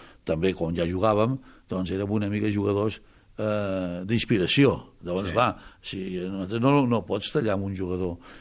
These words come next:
Speaker 1: la inspiració, tens que deixar-lo fer anar, però, bueno, hi ha un, quatre coses que això és innegociable, no?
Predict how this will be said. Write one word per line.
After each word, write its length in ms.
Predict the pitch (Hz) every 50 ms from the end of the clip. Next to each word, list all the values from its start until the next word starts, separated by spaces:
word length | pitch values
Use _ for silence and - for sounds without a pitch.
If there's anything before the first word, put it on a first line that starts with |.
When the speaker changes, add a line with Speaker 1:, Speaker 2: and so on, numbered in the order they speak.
| - - -
Speaker 1:
la 80 | - 104
inspiració, 500 | 98 - - 104 95 90 87 - 90 80
tens 180 | 85 95 - -
que 60 | 104
deixar-lo 300 | 101 92 - 101 107 101
fer 100 | 113 117
anar, 180 | 107 120 117
però, 240 | 107 135 139 147 113
bueno, 240 | - 110 117 127 151
hi 80 | 120 98
ha 80 | 95 98
un, 220 | 101 95 95 110 -
quatre 280 | - 113 113 - 104 104
coses 480 | 107 139 139 113 131 175 214 - - - - - - - - - - - -
que 120 | - 101
això 360 | 85 - - 98 113 139 135
és 80 | 107 92
innegociable, 720 | 101 101 101 90 90 85 - - 85 76 - - 95 90
no? 140 | 85 95 -